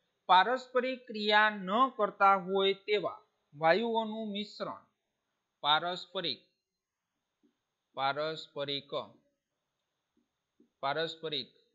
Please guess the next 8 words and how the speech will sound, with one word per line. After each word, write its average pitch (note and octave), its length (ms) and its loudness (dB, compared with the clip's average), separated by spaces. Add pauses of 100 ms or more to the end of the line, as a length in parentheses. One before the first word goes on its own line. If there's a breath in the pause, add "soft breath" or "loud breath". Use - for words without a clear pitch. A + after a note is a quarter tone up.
(340)
ક્રિયા, F3 400 -2 (1040)
તો D#3+ 80 -4
પારસ્પરિક G#3+ 800 0
ક્રિયા E3 520 -4 (200)
ન D#3+ 180 -14 (340)
કરતા, E3 580 -4 (920)
ન E3+ 420 -6
કરતા D3+ 520 -6